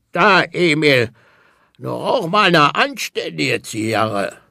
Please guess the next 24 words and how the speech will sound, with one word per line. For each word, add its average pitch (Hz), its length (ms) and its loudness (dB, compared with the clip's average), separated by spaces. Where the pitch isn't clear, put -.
Der 117 140 -4
Papa 117 440 -6
erklärte 117 540 -6
leicht 113 360 -6
gekränkt: 113 580 -6
"Ich 143 180 -2
habe 143 240 2
selber 117 560 0
welche." 104 460 -10
Onkel 120 300 -8
Franz 123 440 -6
meinte 117 320 -4
ärgerlich: 120 680 -2
"Nun 165 440 2
nimm 208 300 4
schon 160 500 0
eine. 139 600 0
So 170 160 -4
was 233 180 -4
kriegst 302 400 -4
du 294 80 2
nicht 196 260 0
alle 156 280 2
Tage." 104 640 0